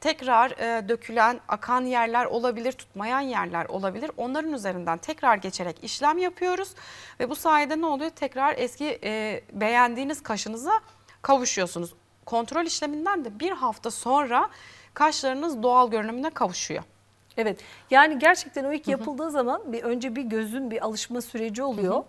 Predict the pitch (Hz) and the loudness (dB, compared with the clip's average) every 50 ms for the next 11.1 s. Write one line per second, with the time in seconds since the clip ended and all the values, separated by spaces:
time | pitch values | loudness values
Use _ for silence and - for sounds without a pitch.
0 | _ _ _ - - 262 233 - - - 240 240 277 277 247 208 185 202 302 320 | _ _ _ -12 -10 -10 -8 -6 -2 0 0 0 0 -2 0 0 2 2 4 2
1 | 269 262 269 269 269 - 285 277 269 254 233 233 - - 339 403 - - _ _ | 4 4 4 2 2 2 0 0 2 0 -2 -2 2 2 2 2 2 -4 _ _
2 | _ _ - - - 262 247 233 226 - - 294 285 - 294 269 - - 254 208 | _ _ -8 0 2 4 4 4 2 -2 -4 -6 -6 -4 -6 -6 -2 2 4 4
3 | 202 196 196 190 233 247 - - 269 247 226 214 202 196 190 196 208 214 214 - | 4 2 0 -2 -2 -6 -2 4 6 6 6 6 2 -2 0 0 -2 -2 0 0
4 | 247 240 202 190 - - 196 196 202 196 - 349 392 381 - - 269 226 196 175 | 0 0 0 -2 -4 -4 -4 -2 -2 0 4 4 4 4 6 4 4 4 4 4
5 | 170 214 185 165 151 147 147 - 190 185 165 175 - - - - - - - - | 2 0 0 0 -2 -4 -4 -4 -4 -4 -4 -8 -12 -16 -20 -20 -20 -20 -6 -4
6 | 226 196 165 - - - - - - 339 359 339 320 - - 320 320 294 254 233 | -2 -2 -2 -4 -6 -20 -20 -12 -2 4 6 6 6 6 6 6 6 6 6 2
7 | - - 180 180 175 - - 170 170 185 180 - 180 170 170 185 156 143 135 127 | -2 -2 -8 -8 -8 -6 -6 -6 -6 -6 -10 -10 -12 -10 -8 -6 -6 -6 -6 -2
8 | - 233 226 202 190 - - 214 226 233 214 - - 208 214 262 294 285 - - | 0 0 2 2 -2 -4 -8 -8 -8 -6 -8 -8 -10 -4 -4 -4 -2 -2 -6 -8
9 | - 208 202 214 214 202 190 208 262 262 - - 208 180 185 190 180 190 185 180 | -8 -4 0 2 2 2 0 -4 -10 -10 -10 -8 -4 -2 0 0 0 0 0 0
10 | 180 170 165 165 165 - - - 202 190 190 175 170 - - - - - 165 160 | 0 0 -2 -2 -4 -6 -2 0 0 0 2 -2 -6 -6 -8 -10 -8 -6 -6 -6
11 | 165 | -6